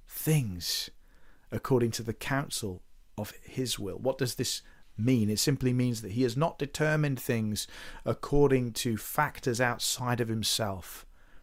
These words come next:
He's not determined things based on what that person will do or what that person will do or what happens if this happens or what about the enemy and what he'll do. No, he determined these things. He predetermined, foreordained these things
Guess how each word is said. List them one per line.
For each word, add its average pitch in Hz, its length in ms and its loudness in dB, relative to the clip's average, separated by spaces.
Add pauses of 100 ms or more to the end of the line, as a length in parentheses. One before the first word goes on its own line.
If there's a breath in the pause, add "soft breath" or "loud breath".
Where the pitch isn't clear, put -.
(260 soft breath)
He's 120 180 0
not 165 200 4
determined 151 600 4
things 120 400 -2
based 127 460 2
on 117 240 0 (360 soft breath)
what 127 200 4 (160)
that 143 260 6
person 120 360 8
will 107 100 0
do 107 200 0
or 110 40 0
what 123 220 4
that 135 240 2
person 120 340 0
will 107 120 -2
do 107 280 0
or 107 200 0 (200 loud breath)
what 135 140 4
happens 131 360 2
if 131 160 4
this 139 280 4
happens 107 360 -2
or 113 120 2
what 131 160 2
about 131 240 4
the 135 120 6
enemy 131 300 6
and 113 80 2
what 117 160 0
he'll 147 160 4
do. 120 140 4 (320 loud breath)
No, 127 160 2 (100)
he 131 240 2
determined 127 840 2
these 120 380 0
things. 110 280 -4
He 120 100 0
predetermined, 143 1040 6
foreordained 143 880 6
these 113 280 -2
things 110 380 -6